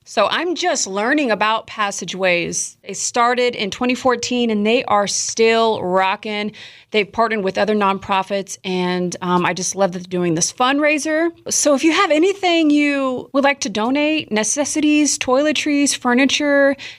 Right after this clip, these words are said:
gently used items, anything extra that you are able to spare, it would be greatly appreciated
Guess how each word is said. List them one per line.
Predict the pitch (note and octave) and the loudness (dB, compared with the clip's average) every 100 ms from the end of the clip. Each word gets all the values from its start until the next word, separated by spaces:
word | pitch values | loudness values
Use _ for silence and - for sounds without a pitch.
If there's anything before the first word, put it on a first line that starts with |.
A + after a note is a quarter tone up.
| - | -4
gently | A#3+ A#3 C#4+ | -2 0 0
used | C4+ A#3 | 0 0
items, | A#3 B3 C4 B3+ B3+ - | 0 -2 -4 -4 -4 -4
anything | B3+ D4 D4 B3+ | 0 0 2 2
extra | B3 - - B3+ B3 | 0 -2 0 2 2
that | A3 G#3 G3 - | 0 0 -2 -6
you | F#3 G3 A3 A3 A3 A3 - - _ - | -8 -2 0 2 2 0 -4 -20 _ -2
are | G#3 | 0
able | G#3+ G#3+ G#3+ | 2 0 -2
to | G#3+ - G#3+ G3+ F#3+ F#3+ | -4 -4 0 0 0 -2
spare, | - - - A3+ C4 F#3 F#3+ - _ _ | -12 -12 -4 0 0 0 -4 -14 _ _
it | A#3+ | -2
would | A#3+ | 0
be | A#3 | 0
greatly | F#3 G3 A3 G3 A3 G#3+ | 0 2 2 0 -2 -2
appreciated | F#3+ F3+ F#3+ F#3+ - F#3 F3+ F3+ E3 | -2 -4 -2 0 0 2 2 0 -4